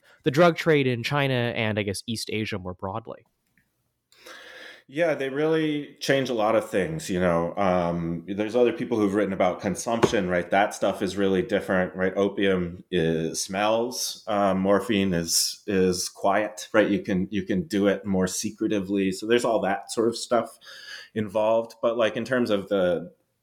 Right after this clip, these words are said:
Speaker 2: buying and selling of it, it's really interesting in, in Fujian, the, the patterns that happen.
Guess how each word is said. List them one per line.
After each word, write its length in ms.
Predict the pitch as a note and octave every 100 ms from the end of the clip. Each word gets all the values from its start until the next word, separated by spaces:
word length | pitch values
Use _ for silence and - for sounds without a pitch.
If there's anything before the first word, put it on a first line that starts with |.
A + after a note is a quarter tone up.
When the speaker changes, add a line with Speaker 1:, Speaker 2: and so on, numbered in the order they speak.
| _ _ _
Speaker 2:
buying 380 | - G#2+ A2+ G#2+
and 160 | F#2
selling 540 | F#2 - G#2 A#2+ G#2 F2+
of 180 | E2 E2+
it, 180 | D#2+ - - - - - -
it's 120 | A#2 E3+
really 280 | G#3+ D3+
interesting 720 | B2+ B2 B2+ - A2 F#2+ F#2 -
in, 320 | A2+ G2+ G2 G2
in 160 | G#2
Fujian, 720 | F#2+ - G2+ B2+ B2+ G#2+ F#2
the, 240 | F2+ F#2 -
the 100 | G#2
patterns 640 | - C#3 A#2 E2 C#2 -
that 180 | - E2+
happen. 480 | F#2 D#2 D2 C2+